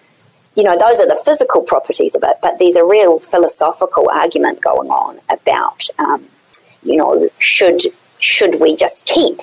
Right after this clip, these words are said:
the amount of warming that methane is causing from New Zealand at the moment steady, or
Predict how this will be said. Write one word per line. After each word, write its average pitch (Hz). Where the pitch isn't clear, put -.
the 160
amount 151
of 143
warming 151
that -
methane 165
is -
causing 311
from 160
New 156
Zealand 165
at -
the 147
moment 160
steady, 269
or 165